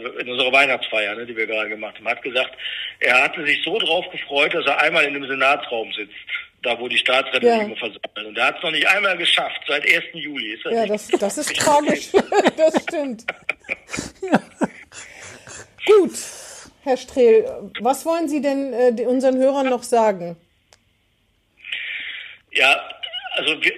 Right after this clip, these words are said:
Speaker 1: weil ich grad Weihnachtsfeier, ne? Wir haben jetzt wirklich versucht, mit unseren Leuten auch so ein bisschen weihnachtliche Stimmung zu machen.
Speaker 2: Virtuell, ne?
Speaker 1: Weil, weil, virtuell, ja,
Speaker 2: Mhm.
Speaker 1: im, im GoToMeeting, ne? Und
Speaker 2: Ja.
Speaker 1: da kann man hundertfünfzig Leute, äh,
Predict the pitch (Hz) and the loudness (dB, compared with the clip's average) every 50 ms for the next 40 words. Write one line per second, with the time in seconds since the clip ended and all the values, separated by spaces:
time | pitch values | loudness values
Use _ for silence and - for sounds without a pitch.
0 | - - - - - - - 143 143 147 165 165 - - 165 156 - - 180 165 | -4 -14 -14 -14 -14 -10 -2 2 2 2 2 2 2 2 2 2 2 2 4 4
1 | 175 180 - - - - - 117 - 113 110 117 131 156 180 151 147 131 143 165 | 4 4 2 0 0 2 2 2 2 0 0 -2 -2 -2 0 2 2 2 2 0
2 | 170 160 139 - 139 170 - 202 180 - - 165 135 - 143 143 175 202 202 190 | -2 -4 -4 -4 -4 -2 0 -2 -2 -2 -4 -6 -6 -6 -8 -10 -10 -10 -12 -12
3 | - - - - _ _ _ - - 147 147 - 196 156 175 180 160 147 135 135 | -12 -12 -12 -14 _ _ _ -12 -12 -10 -8 -8 -6 -4 -2 -2 -2 -2 -2 -2
4 | 143 151 175 - - 175 160 156 165 - - - 175 160 151 - - 170 151 139 | 0 -2 -2 -4 -6 -6 -6 -6 -8 -8 -8 -8 -8 -6 -6 -6 -6 -8 -8 -6
5 | - 139 - - - - 180 175 165 160 156 156 160 - _ _ _ _ _ - | -4 -4 -4 -2 -2 0 0 0 0 -2 -4 -6 -8 -10 _ _ _ _ _ -4
6 | - 131 139 143 151 151 143 - - 147 - 156 151 - - 147 147 151 135 123 | 0 2 4 4 4 2 0 0 0 0 0 0 0 -2 -4 -4 -6 -6 -8 -8
7 | 120 - - 98 98 101 113 - - - - 240 277 285 277 - 269 262 254 247 | -8 -10 -10 -8 -8 -8 -8 -8 -10 -6 -2 0 0 0 2 2 2 2 4 4
8 | 233 220 202 214 139 - 143 147 - - _ _ _ _ _ _ - - 139 - | 4 4 4 4 4 2 2 0 -4 -8 _ _ _ _ _ _ -2 0 0 0
9 | - - - - - - - - - 165 156 143 127 123 120 117 120 117 113 107 | -2 -4 -10 -2 2 2 4 4 4 4 4 4 2 4 4 4 4 4 4 2
10 | 107 113 117 123 131 131 123 123 123 127 - - - 143 143 156 147 175 165 156 | 0 -2 -6 -8 -10 -10 -10 -10 -12 -12 -12 -8 -6 -4 -2 -2 -2 0 2 2
11 | 156 139 - - 104 95 101 110 123 165 185 143 127 120 - 220 123 - - - | 2 2 2 0 -2 -2 -2 -4 -4 -4 -4 -2 2 4 4 4 4 2 -2 -4
12 | 135 139 143 143 143 151 143 131 - - 160 - - - - - 135 143 160 156 | -2 -2 -4 -4 -4 -4 -4 -4 -4 -6 -6 -4 -4 -2 -2 -2 -2 -2 -2 0
13 | 170 156 147 - - - - 160 147 147 151 156 - - _ - - - - - | 0 0 0 -2 -2 -4 -4 -2 -2 -4 -4 -6 -10 -14 _ -18 -16 -16 -14 -14
14 | - | -16